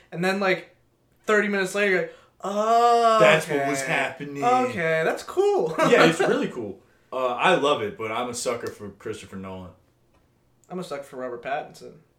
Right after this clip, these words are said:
Speaker 2: I would suck Robert Pattinson.
Speaker 1: <laughs> He was great in that, he was great
Speaker 2: He's
Speaker 1: in that
Speaker 2: a
Speaker 1: movie.
Speaker 2: good actor. And he is really good in that movie,
Speaker 1: He
Speaker 2: too.
Speaker 1: is.
Speaker 2: He's just a really cool character in that movie. Uh, but yeah, we watched that.
Speaker 1: We watched that. I've, I've just been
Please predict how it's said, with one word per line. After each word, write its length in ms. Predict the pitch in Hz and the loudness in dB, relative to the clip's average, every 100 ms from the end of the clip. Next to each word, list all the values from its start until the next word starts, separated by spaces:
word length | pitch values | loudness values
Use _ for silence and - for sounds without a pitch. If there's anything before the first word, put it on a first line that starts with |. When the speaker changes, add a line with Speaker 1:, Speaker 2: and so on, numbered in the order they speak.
| _ | _
Speaker 2:
I 260 | 104 104 101 | -4 -4 -4
would 240 | 92 85 | -8 -12
suck 460 | - - 104 92 98 | -10 -8 -8 -8 -12
Robert 320 | 90 92 - | -14 -14 -14
Pattinson. 480 | - - - 403 - | -14 -14 2 2 4
Speaker 1:
<laughs> 340 | 440 - 415 403 - - | 0 0 -4 -4 -10 -20
He 100 | - | -2
was 120 | 302 269 | 0 0
great 240 | 190 294 | 2 0
in 100 | 339 | 0
that, 220 | 233 190 185 | -4 -4 -8
he 100 | 202 | -10
was 140 | 302 | -8
great 160 | 180 220 | -2 -2
Speaker 2:
He's 120 | 247 | -2
Speaker 1:
in 80 | 165 | -4
that 60 | 160 | 2
Speaker 2:
a 20 | |
Speaker 1:
movie. 120 | 262 | 2
Speaker 2:
good 100 | 262 | 2
actor. 480 | 294 302 - 220 - - _ | -2 -6 -8 -8 -8 -18 _
And 140 | 156 160 | -2 0
he 200 | 208 175 | 2 4
is 140 | 202 135 | 2 0
really 240 | 143 123 | -4 -2
good 140 | 131 | -4
in 80 | 117 | -4
that 180 | 104 110 | -8 -10
movie, 220 | 117 110 | -10 -10
Speaker 1:
He 60 | 156 | -4
Speaker 2:
too. 120 | 160 | -4
Speaker 1:
is. 80 | 131 | -4
Speaker 2:
He's 140 | 131 | -6
just 180 | 143 143 | -8 -6
a 40 | 139 | -6
really 380 | 131 135 127 117 | -2 -2 -2 -6
cool 240 | 135 123 | -8 -8
character 480 | 117 113 113 107 104 | -6 -6 -6 -8 -10
in 80 | 101 | -10
that 140 | 95 | -10
movie. 280 | 101 101 92 - _ _ _ _ | -12 -12 -14 -20 _ _ _ _
Uh, 240 | 113 104 101 | -10 -8 -8
but 100 | 107 | -6
yeah, 200 | 120 104 | -4 -4
we 120 | 104 | -6
watched 300 | 120 113 101 | -6 -6 -4
that. 380 | 117 143 160 156 | -6 -4 -4 -6
Speaker 1:
We 80 | 156 | -10
watched 280 | 147 127 - | -14 -14 -8
that. 340 | 160 160 160 | -4 -4 -4
I've, 320 | 123 156 165 160 | -4 -4 -4 -10
I've 240 | - 143 151 | -10 -10 -8
just 240 | 151 - | -14 -14
been 280 | 139 131 117 | -16 -16 -16